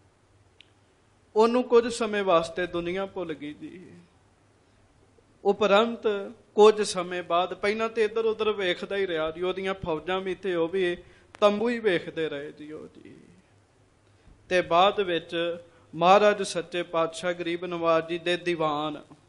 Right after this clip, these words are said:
ਭਾਈ ਨੰਦ ਚੰਦ ਜੀ ਨੂੰ ਉਹਨਾਂ ਨੇ ਫਿਰ ਪ੍ਰਸ਼ਨ ਕੀਤਾ ਵੀ ਇਹ ਸਾਰਾ ਕੁਝ ਕਿੱਥੋਂ ਬਣਿਆ, ਕਿਵੇਂ ਬਣਿਆ। ਉਹਨਾਂ ਦੱਸਿਆ ਵੀ ਔਰੰਗਜ਼ੇਬ ਦੇ ਕੋਲ ਵੀ ਇਹੋ ਜਿਹਾ ਤੰਬੂ ਹੈ, ਪਰ ਇਹਦੇ ਤੋਂ ਸੋਹਣਾ ਨਹੀਂ ਹੈਗਾ, ਕਹਿਣ ਲੱਗੇ।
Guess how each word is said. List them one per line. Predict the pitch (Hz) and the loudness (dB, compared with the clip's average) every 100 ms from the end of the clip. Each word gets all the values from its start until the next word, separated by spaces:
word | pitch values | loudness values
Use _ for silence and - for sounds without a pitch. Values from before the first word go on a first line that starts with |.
| _ _ _ - | _ _ _ 4
ਭਾਈ | 180 156 170 | 6 6 4
ਨੰਦ | 190 170 170 180 | -2 -4 -4 -4
ਚੰਦ | - 190 185 | -2 -2 -2
ਜੀ | 180 185 | -4 -4
ਨੂੰ | 185 185 | -4 -4
ਉਹਨਾਂ | 190 190 | -2 -2
ਨੇ | 185 | -2
ਫਿਰ | 180 165 | -4 -6
ਪ੍ਰਸ਼ਨ | 160 175 170 208 202 | -4 -4 -4 -6 -6
ਕੀਤਾ | 180 139 156 156 170 208 - _ _ _ _ | -10 -8 -6 -4 -6 -10 -18 _ _ _ _
ਵੀ | 160 196 | -10 -2
ਇਹ | 196 190 180 175 | 0 0 -4 -8
ਸਾਰਾ | - 165 180 190 | -4 -2 0 -2
ਕੁਝ | 190 170 170 | -4 -10 -10
ਕਿੱਥੋਂ | 190 175 220 208 | -12 -10 -8 -6
ਬਣਿਆ, | 180 160 151 160 160 | -6 -6 -6 -8 -10
ਕਿਵੇਂ | - 196 196 190 | -6 -2 0 0
ਬਣਿਆ। | 190 165 156 160 160 156 - _ _ _ | 0 -2 -2 -2 -4 -8 -20 _ _ _
ਉਹਨਾਂ | 196 220 226 220 | -2 0 0 0
ਦੱਸਿਆ | 180 165 170 170 | 0 -2 0 0
ਵੀ | 170 208 190 - _ 170 | 0 -6 -8 -16 _ -2
ਔਰੰਗਜ਼ੇਬ | 185 175 180 202 208 196 190 196 | 4 6 4 2 -2 2 2 2
ਦੇ | 196 202 | -2 -4
ਕੋਲ | 196 196 196 | -2 -2 -2
ਵੀ | 196 202 | -2 0
ਇਹੋ | 170 170 185 | 0 0 -4
ਜਿਹਾ | 185 180 | -2 -2
ਤੰਬੂ | 180 156 156 180 175 | -2 -6 -6 -2 0
ਹੈ, | 180 | 0
ਪਰ | 180 185 180 | 0 -2 0
ਇਹਦੇ | 190 202 214 | 2 2 2
ਤੋਂ | 202 208 | 0 -2
ਸੋਹਣਾ | - 190 202 196 | 0 2 2 2
ਨਹੀਂ | 160 160 | 2 0
ਹੈਗਾ, | 156 151 | 0 -4
ਕਹਿਣ | 143 147 - 160 | -4 -6 -6 -8
ਲੱਗੇ। | - - | -10 -12